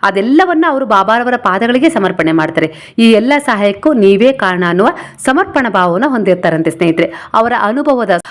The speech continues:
ಅವರ ಸ್ವಯಂ ಅನುಭವದ ಮಾತುಗಳನ್ನ ಅವರು ಒಂದು ಪತ್ರಿಕೆಯಲ್ಲಿ ಹಂಚ್ಕೊಂಡಿದ್ರು. ಅದನ್ನೇ ನಾನು ನಿಮ್ಗೆ ಇಲ್ಲಿ ಸಂಕ್ಷಿಪ್ತವಾದ ರೀತಿಯಲ್ಲಿ ತಿಳಿಸ್ತಾ ಇದ್ದೀನಿ. ಗಂಡ ಅವಳನ್ನ ಬಿಟ್ಟು ಹೋದಾಗ ಕೂಡ ಅವಳ ಮಕ್ಕಳು ಕೂಡ ತುಂಬಾ ಚಿಕ್ಕವರಾಗಿದ್ರು, ತುಂಬಾ ದೊಡ್ಡ ಮಕ್ಕಳೇನಲ್ಲ. ಒಂದನೇ ಕ್ಲಾಸ್ ಒಂದ್ ಮಗು,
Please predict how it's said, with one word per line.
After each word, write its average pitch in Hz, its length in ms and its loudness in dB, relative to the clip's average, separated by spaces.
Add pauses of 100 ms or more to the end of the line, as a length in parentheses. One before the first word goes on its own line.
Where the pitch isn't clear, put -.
(120)
ಅವರ 262 220 0
ಸ್ವಯಂ 285 460 0
ಅನುಭವದ 240 460 0
ಮಾತುಗಳನ್ನ 214 680 2
ಅವರು 214 220 0
ಒಂದು 196 220 -2
ಪತ್ರಿಕೆಯಲ್ಲಿ 202 560 0
ಹಂಚ್ಕೊಂಡಿದ್ರು. 180 600 -2 (280)
ಅದನ್ನೇ 277 320 0
ನಾನು 214 240 -4
ನಿಮ್ಗೆ 196 260 0
ಇಲ್ಲಿ 285 140 4
ಸಂಕ್ಷಿಪ್ತವಾದ 196 640 0
ರೀತಿಯಲ್ಲಿ 170 420 0
ತಿಳಿಸ್ತಾ 165 300 -2
ಇದ್ದೀನಿ. 147 340 -2 (560)
ಗಂಡ 277 140 0 (200)
ಅವಳನ್ನ 220 320 0
ಬಿಟ್ಟು 208 320 0
ಹೋದಾಗ 233 280 0
ಕೂಡ 262 260 2 (100)
ಅವಳ 208 180 0
ಮಕ್ಕಳು 208 380 0
ಕೂಡ 233 200 2
ತುಂಬಾ 285 300 2
ಚಿಕ್ಕವರಾಗಿದ್ರು, 202 800 -2 (320)
ತುಂಬಾ 330 320 4
ದೊಡ್ಡ 196 200 2
ಮಕ್ಕಳೇನಲ್ಲ. 190 600 0 (420)
ಒಂದನೇ 247 280 2
ಕ್ಲಾಸ್ 214 300 -2
ಒಂದ್ 190 180 2
ಮಗು, 185 340 0